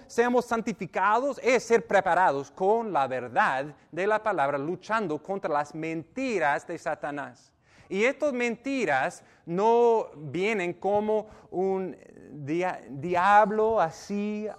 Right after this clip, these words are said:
hablando en nuestras orejas. Vienen por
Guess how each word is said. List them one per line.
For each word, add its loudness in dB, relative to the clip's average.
hablando 4
en -2
nuestras -4
orejas. 0
Vienen -2
por 0